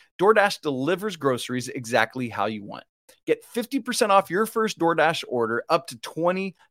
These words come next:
dollar value when you use code Locked On College at checkout, at checkout. Limited time offer, terms apply.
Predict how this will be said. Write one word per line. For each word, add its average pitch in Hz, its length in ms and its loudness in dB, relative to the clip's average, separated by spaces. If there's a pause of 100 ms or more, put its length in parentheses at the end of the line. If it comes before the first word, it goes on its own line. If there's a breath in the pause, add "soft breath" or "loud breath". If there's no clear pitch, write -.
dollar 147 320 6
value 113 440 2
when 120 220 -4
you 160 120 -4
use 220 260 -6
code 156 300 0
Locked 131 300 2
On 143 120 0
College 123 380 0
at - 100 -14
checkout, - 380 -4 (160)
at - 160 -8
checkout. - 380 -4 (380 soft breath)
Limited 196 420 0
time 202 280 0 (100)
offer, 117 440 -4 (160)
terms 110 500 -10
apply. - 420 -8